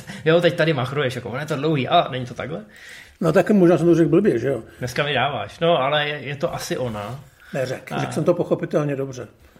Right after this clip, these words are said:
Speaker 1: Ano, spousta lidí na ní měla takový crush v těch osmdesátých letech, protože ona je hezká, ale teda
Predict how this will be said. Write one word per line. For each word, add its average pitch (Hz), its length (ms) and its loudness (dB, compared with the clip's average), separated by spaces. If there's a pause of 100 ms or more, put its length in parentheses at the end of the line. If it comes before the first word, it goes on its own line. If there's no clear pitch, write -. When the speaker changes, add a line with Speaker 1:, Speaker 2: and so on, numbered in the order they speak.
(140)
Speaker 1:
Ano, 110 380 -8
spousta 165 360 -6
lidí 165 220 -4
na 170 80 -2
ní 170 140 -2
měla 170 180 0
takový 170 320 -6
crush 135 400 -4 (100)
v - 40 -20
těch 147 180 -10
osmdesátých 131 720 -6
letech, 123 300 -8
protože 127 340 -10
ona 127 280 -4
je 123 160 0
hezká, 120 720 -6 (460)
ale 120 280 -8
teda 110 600 -6